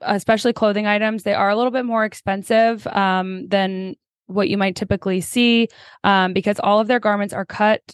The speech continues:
and sewn, meaning that there's no blanks. They're all designed in-house and are, they're crafted in Portugal. Um,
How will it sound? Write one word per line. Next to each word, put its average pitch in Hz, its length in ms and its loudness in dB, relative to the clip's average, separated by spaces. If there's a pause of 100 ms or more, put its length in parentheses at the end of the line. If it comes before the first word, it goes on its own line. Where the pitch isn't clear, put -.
(140)
and 202 260 -4
sewn, 202 560 2
meaning 208 300 0
that 196 160 -2
there's 185 220 -2
no 196 180 0
blanks. 196 480 0
They're - 160 -2
all 202 180 4
designed 208 380 0
in-house 196 400 -2
and 190 140 -4
are, 190 120 -2 (200)
they're 196 120 2
crafted 202 360 0
in 233 100 0
Portugal. 208 640 0 (460)
Um, 185 640 0